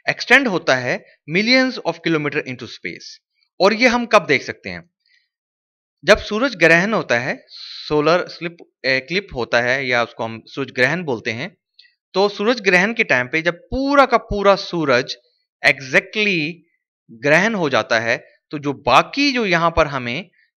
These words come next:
प्लाज्मा नजर आता है सूरज ग्रहण होते वक्त, that one is called a corona। और प्लाज्मा जो है वो क्या है?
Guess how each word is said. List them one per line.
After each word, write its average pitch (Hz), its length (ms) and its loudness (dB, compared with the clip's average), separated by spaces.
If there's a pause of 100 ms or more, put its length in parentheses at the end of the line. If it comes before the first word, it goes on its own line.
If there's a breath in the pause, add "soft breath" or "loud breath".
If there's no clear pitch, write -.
(140)
प्लाज्मा 165 400 4
नजर 165 260 2
आता 110 240 0
है 135 320 -6 (720)
सूरज 151 320 -6
ग्रहण 143 300 2
होते 135 260 -6
वक्त, 190 340 -6 (500)
that 180 240 4
one 131 240 -4 (180)
is 104 80 -14 (160)
called 101 180 -2 (180)
a 98 40 -8 (140)
corona। 87 300 -12 (560 soft breath)
और 190 160 2
प्लाज्मा 190 360 4
जो 220 140 0
है 196 180 4
वो 175 140 -4
क्या 127 260 2
है? 170 280 -6